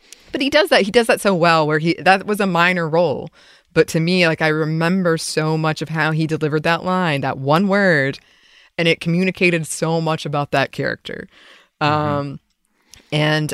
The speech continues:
Speaker 2: I also, I loved him in, these are, this is a reflection of my childhood. I loved him in, uh, Muppet Treasure Island.
Speaker 1: Oh, yes, yep,
Speaker 2: Um,
Speaker 1: yep.
Speaker 2: and Wild Thornberrys. He was a voice in the Wild Thornberrys.
Speaker 1: Oh, that's right.
Speaker 2: Um,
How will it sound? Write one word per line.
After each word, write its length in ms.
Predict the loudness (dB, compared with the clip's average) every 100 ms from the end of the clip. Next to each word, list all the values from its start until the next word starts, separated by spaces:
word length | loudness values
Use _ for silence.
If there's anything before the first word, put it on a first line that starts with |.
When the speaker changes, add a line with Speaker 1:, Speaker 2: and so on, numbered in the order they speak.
| 0
Speaker 2:
I 220 | 2 2
also, 460 | 0 0 2 2 2
I 160 | 0
loved 240 | 0 -2 -4
him 200 | -4 -2
in, 520 | -4 -4 -6 -10 -6
these 180 | -4 2
are, 100 | 2
this 220 | 2 -4 -4
is 100 | -6
a 40 |
reflection 440 | -6 -2 -2 -4 -8
of 60 |
my 120 | -6 -6
childhood. 360 | -6 -6 -2
I 100 | 2
loved 200 | 4 4
him 140 | 2 2
in, 120 | 0
uh, 160 | 2 2
Muppet 260 | 2 -2 -2
Treasure 240 | -2 0
Island. 540 | -2 -2 -4 -6 -8 -10 -2
Speaker 1:
Oh, 140 | 0
yes, 300 | 2 0 0
yep, 100 | -4
Speaker 2:
Um, 320 | -2 -2 -6 -6
Speaker 1:
yep. 140 | -8 -12 _ _ _
Speaker 2:
and 360 | -4 -2 -4 0
Wild 320 | 2 2 0
Thornberrys. 600 | -4 0 0 -2 -6 -8
He 100 | -8
was 140 | -6
a 40 | -6
voice 240 | -6 -6
in 40 | -8
the 60 |
Wild 200 | -8 -10 -10
Thornberrys. 600 | -12 -10 -10 -12 -14 -18 -18 _ _ -12
Speaker 1:
Oh, 140 | -8
that's 200 | -8 -8
right. 180 | -8 -10
Speaker 2:
Um, 160 | -10